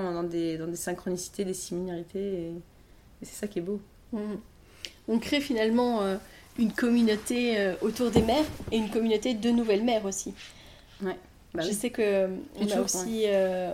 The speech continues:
Speaker 2: on a aussi un groupement, euh, qui existe qui s'appelle les Super Mamas du Hainaut.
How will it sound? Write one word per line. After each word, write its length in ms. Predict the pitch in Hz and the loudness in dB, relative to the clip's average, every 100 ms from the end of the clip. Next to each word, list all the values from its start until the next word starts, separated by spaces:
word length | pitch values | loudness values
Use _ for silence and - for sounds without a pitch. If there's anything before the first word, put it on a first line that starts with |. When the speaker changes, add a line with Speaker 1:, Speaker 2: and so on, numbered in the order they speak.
| 196 | -4
Speaker 2:
on 120 | 202 | -4
a 60 | 196 | -4
aussi 200 | - 220 | -2 0
un 100 | 202 | -2
groupement, 560 | 202 202 226 226 226 | -4 -4 0 2 2
euh, 200 | 202 190 - - - - - | 2 2 -2 -10 -16 -16 -6
qui 80 | 233 | -2
existe 540 | 214 214 277 285 220 | -2 -2 -2 -2 -4
qui 80 | 220 | -2
s'appelle 360 | 220 202 220 226 | -2 0 0 2
les 100 | 208 | -2
Super 340 | 202 208 233 226 | -2 0 0 2
Mamas 280 | 185 220 - | 0 -2 -4
du 160 | 214 214 | -2 0
Hainaut. 280 | 202 254 | 2 2